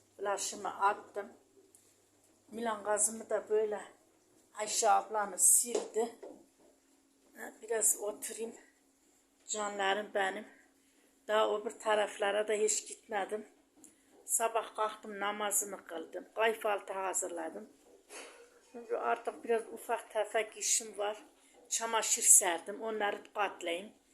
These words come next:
Ee, namazımı kılarım. Yine yemek yaparım. Bir dışarıya çıkabilirsem dışarıya çıkacağım. Ee, niye dışarıya çıkacağım? Benim biladenin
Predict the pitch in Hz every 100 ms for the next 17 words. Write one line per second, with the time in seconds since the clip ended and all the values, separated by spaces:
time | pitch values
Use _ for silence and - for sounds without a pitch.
0 | _ _ _ _ - 196 196 185 - -
1 | 220 214 220 220 - 226 220 - 180 165
2 | 160 208 - _ _ - 226 220 214 233
3 | 220 196 - 185 165 170 185 226 - _
4 | _ _ _ _ _ - 240 254 - 240
5 | 226 226 - - 226 226 214 220 240 214
6 | - - 214 208 220 - - - 175 196
7 | 220 240 _ _ _ _ _ _ _ _
8 | _ _ _ 208 190 190 185 180 185 -
9 | - _ _ _ 214 233 214 233 240 233
10 | - 226 214 208 202 - 202 196 233 240
11 | 233 233 214 214 226 214 220 214